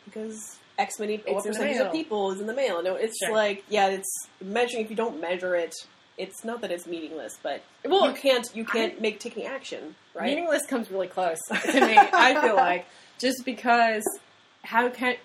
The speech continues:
Speaker 2: it just, then, okay, words. The reason I think that meaningless isn't that far off is
Speaker 1: Uh-huh.
Speaker 2: because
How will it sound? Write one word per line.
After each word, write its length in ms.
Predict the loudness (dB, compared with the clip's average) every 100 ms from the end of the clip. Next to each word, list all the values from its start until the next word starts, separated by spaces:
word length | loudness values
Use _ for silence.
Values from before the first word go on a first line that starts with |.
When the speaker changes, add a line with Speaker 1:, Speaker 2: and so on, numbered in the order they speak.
| -10
Speaker 2:
it 320 | -8 -4 -4
just, 160 | -4 -8 _
then, 320 | 0 0 -2 -8 -16 -12 -8
okay, 220 | -4 -6 -8 _ _ _ _ _
words. 340 | -10 -10 -10 -18 _ _ _ _ -20 -20 _ _ _
The 80 | 0
reason 280 | 2 2 0
I 80 | 0
think 180 | -2 -2
that 140 | -4
meaningless 340 | -4 -4 -4 -4
isn't 240 | -8 -8 -4
that 200 | -4 -4
far 180 | -6 -4
off 300 | -2 -4 -4
is 120 | -6 -4
Speaker 1:
Uh-huh. 100 | -6
Speaker 2:
because 320 | -2 -2